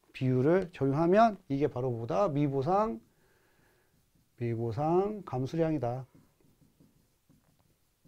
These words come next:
라는 거죠. 그래서 아, 품종별로 만약에 미보상 비율이 다르다면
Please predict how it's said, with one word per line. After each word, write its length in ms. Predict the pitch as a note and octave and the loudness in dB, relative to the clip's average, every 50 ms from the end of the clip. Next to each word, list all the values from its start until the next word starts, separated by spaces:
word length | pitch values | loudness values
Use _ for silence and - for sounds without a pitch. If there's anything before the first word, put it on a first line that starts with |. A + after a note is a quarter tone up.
| _ _ _ _ _ _ _ _ _ _ _ _ _ _ _ _ _ _ _ _ _ _ _ _ _ _ _ _ _ - - _ _ _ - | _ _ _ _ _ _ _ _ _ _ _ _ _ _ _ _ _ _ _ _ _ _ _ _ _ _ _ _ _ -20 -20 _ _ _ -8
라는 280 | C3 C3+ C3+ B2+ B2 | -4 -4 -2 -2 -2
거죠. 220 | A2+ G#2+ - - - - _ _ _ _ | -4 -4 -6 -10 -16 -18 _ _ _ _
그래서 280 | _ - - D#3+ D3+ - - - - - - - | _ -6 -4 -4 -4 -4 -8 -20 -20 -20 -18 -6
아, 400 | - - A#2 B2 C3 C#3+ D3+ C#3 | -2 2 4 6 8 8 8 8
품종별로 540 | B2+ - - A3 A3 A#3+ A3+ G#3 G3+ F#3 F#3 | 6 2 2 4 4 6 6 8 8 8 8
만약에 280 | F3+ D3+ C#3 C#3 C#3+ D#3 | 8 6 6 6 6 4
미보상 440 | C#3+ C#3 C#3 E3+ F#3 G#3 G3+ F#3+ F3 | 4 4 4 4 4 4 4 4 4
비율이 240 | F3 E3 D3 D#3 | 4 2 2 0
다르다면 680 | - - B2+ B2 B2 B2+ A#2 B2 D#3+ G3+ G#3+ F#3 D#3+ | -2 -2 -2 -2 0 0 0 2 2 2 2 0 -4